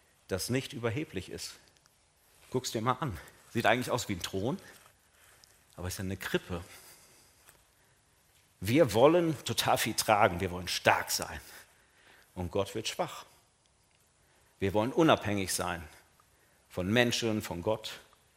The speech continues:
Und Jesus wird abhängig von Menschen, von Gott, vom Vater im Himmel. Wir wollen unser eigenes Reich bauen. Und Jesus bringt, gibt sein Reich,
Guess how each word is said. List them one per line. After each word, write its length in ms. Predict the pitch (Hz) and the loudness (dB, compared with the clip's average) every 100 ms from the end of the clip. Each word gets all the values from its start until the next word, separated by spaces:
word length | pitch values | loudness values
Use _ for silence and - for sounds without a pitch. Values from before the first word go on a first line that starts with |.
| _ _ _ - | _ _ _ -18
Und 120 | 73 - - | -18 -20 -6
Jesus 300 | 98 90 90 | -6 -4 -4
wird 140 | 104 | -6
abhängig 560 | 120 - 135 90 82 - - _ _ _ _ _ | -6 -2 -2 -2 -8 -14 -20 _ _ _ _ _
von 280 | - 120 147 | -6 -2 0
Menschen, 400 | 135 104 - 92 | 0 -2 -6 -8
von 280 | - - 113 | -12 -10 -8
Gott, 260 | 110 131 - _ _ | -8 -10 -18 _ _
vom 140 | 92 | -12
Vater 280 | - 98 - | -4 -4 -4
im 100 | 90 | -6
Himmel. 300 | 98 135 95 - - _ _ _ _ _ _ _ | -6 -8 -12 -16 -20 _ _ _ _ _ _ _
Wir 240 | - 117 104 | 2 2 8
wollen 360 | 113 120 117 | 8 8 4
unser 240 | 110 107 - | 2 2 4
eigenes 420 | 143 156 107 - | 2 2 0 2
Reich 280 | 95 104 - | 2 2 0
bauen. 380 | 95 92 87 80 _ _ _ _ _ _ _ - | -2 -2 -8 -12 _ _ _ _ _ _ _ -8
Und 180 | 95 92 | -6 -2
Jesus 420 | 107 110 104 - | -2 -2 -6 -8
bringt, 680 | - 98 107 110 - - - | -4 -4 -4 -6 -10 -10 -10
gibt 200 | 120 - | -12 -6
sein 200 | 113 104 | -2 0
Reich, 320 | 104 107 127 | 2 2 2